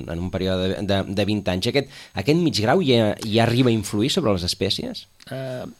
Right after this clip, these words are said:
Speaker 2: no, no vull dir que arribi potser a influir o no, però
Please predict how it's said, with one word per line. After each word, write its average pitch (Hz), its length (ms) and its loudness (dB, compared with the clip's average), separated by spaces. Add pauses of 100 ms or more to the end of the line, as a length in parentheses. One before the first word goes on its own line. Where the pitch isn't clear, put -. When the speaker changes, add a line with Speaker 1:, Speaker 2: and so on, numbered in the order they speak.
(140)
Speaker 2:
no, 147 160 4
no 165 140 6
vull 175 140 4
dir 160 160 2
que 151 180 2
arribi 123 440 6
potser 123 460 4
a 123 80 2
influir 113 420 6
o 107 60 6
no, 156 300 4
però 117 220 4